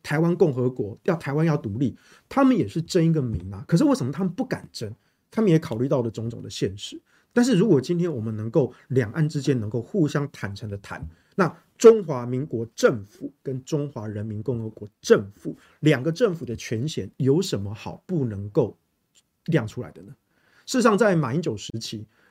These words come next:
我们两岸之间虽然没有进入到政治的谈判，但是这些普遍的事务性的交流，也为双方政府的单位、官方对官方有很，累积很多的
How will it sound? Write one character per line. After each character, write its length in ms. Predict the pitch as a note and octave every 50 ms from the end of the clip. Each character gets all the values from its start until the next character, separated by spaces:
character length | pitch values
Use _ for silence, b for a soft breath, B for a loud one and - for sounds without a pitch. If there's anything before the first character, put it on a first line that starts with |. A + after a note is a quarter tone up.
| _ _
我 80 | - C#3
们 80 | D#3
两 120 | D#3+ C3 C#3
岸 80 | F3
之 140 | E3 F3 E3
间 260 | E3 D#3+ D#3 D3+ D#3 - _
虽 320 | - - - - A#3+ B3
然 240 | A3 F3 C3+ B2 C3 -
没 100 | C3+ D3+
有 100 | C#3 A#2
进 220 | - - D3+ C#3
入 60 | C3
到 160 | C3 C3+ A#2+ A2
政 240 | - - C#3 A2+
治 100 | A2 -
的 100 | A2 G2+
谈 180 | G2+ - E2+ F2+
判， 200 | G2 - G2+ - b b b b b b b b
但 140 | - B3 A#3+
是 180 | - B3 G3+
这 140 | D#3+ - F#3+
些 320 | F#3+ G3 F#3 F#3 F3+ E3+ E3+ _ _ _ _ _
普 220 | - - B2 A2
遍 280 | - - G#3+ F3 D3 C3
的 200 | C3 A2+ - - _
事 280 | - - - F#3+ F3
务 100 | D#3+ C#3
性 160 | B2+ - C#3+
的 100 | A#2+ A2
交 280 | G#2+ - C3+ A#2+ B2+ B2
流， 200 | A2 F2+ F2+ b b b b b b
也 240 | F3 C#3+ B2+ A2+ -
为 300 | - G#3+ G#3+ F3 C3+ - - _ _
双 400 | - - - F#3+ F3 E3+ E3+ E3+
方 320 | E3 - F3 D#3+ E3 E3 E3
政 260 | E3+ G#3 F3 C3+ B2 A#2
府 180 | - - - -
的 80 | E2 E2
单 320 | - - C#3+ C#3+ D#3 D#3+
位、 200 | E3+ B2+ E2+ - _ _ _ _ _ _ _ _
官 280 | - G#3+ G3 G3 F#3+ F#3+
方 240 | F#3 E3 D#3+ D#3+
对 180 | D#3 E3 D3 A2+
官 400 | A2 - - C#3+ B2+ B2+ C3 B2+
方 220 | B2+ B2 A#2+ C3 E3
有 160 | B2+ F#2+ F#2
很， 260 | - - G#2+ G#2 F#2 F#2+
累 160 | G#2 G2 F#2 F#2
积 260 | - - B2+ A#2+ A#2
很 280 | - A2+ G2 E2 E2
多 260 | - - C3+ C3 C3+ C3
的 160 | - F#2